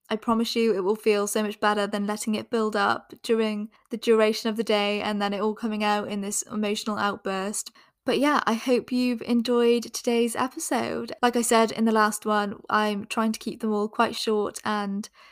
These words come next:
sweet for you, and so I'm not, like, rambling on, even though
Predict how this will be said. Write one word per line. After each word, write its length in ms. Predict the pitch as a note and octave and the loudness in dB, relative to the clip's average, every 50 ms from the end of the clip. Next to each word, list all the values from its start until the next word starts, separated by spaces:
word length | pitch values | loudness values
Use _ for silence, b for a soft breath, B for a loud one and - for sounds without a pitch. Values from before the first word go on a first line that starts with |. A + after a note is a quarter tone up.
| B B | B B
sweet 380 | _ - - - C4 B3 - A#3 | _ -8 -4 -2 -2 -2 -2 -4
for 100 | - C4 | -2 0
you, 380 | B3 B3 A#3+ A#3+ A#3+ A#3+ A#3+ - - _ _ _ | 2 2 4 4 2 2 0 -2 -4 _ _ _
and 720 | - G3+ G#3 G#3 G3+ G3+ G3+ G3+ G#3 G#3 G3+ G3 G3+ G3+ G#3 - | -4 -2 0 0 0 0 -2 -2 -4 -4 -4 -4 -6 -6 -6 -6
so 160 | - - A3+ | 0 4 4
I'm 140 | G#3+ G#3 G3+ | 4 4 4
not, 180 | G#3 - - - | 0 0 0 0
like, 300 | G#3 - - - - - _ _ _ | -2 -2 -2 -6 -12 -18 _ _ _
rambling 520 | - G#3 G3+ G3 G#3 G#3 G#3 G#3+ G#3+ G3 - | -4 -2 0 0 0 -2 -2 -2 -2 -2 0
on, 240 | - G#3+ G#3+ G3+ G3+ | 2 4 4 2 2
even 240 | - A#3 A3+ B3 A#3+ | 0 2 4 4 6
though 260 | A#3 A3+ A3+ A3 | 6 6 6 4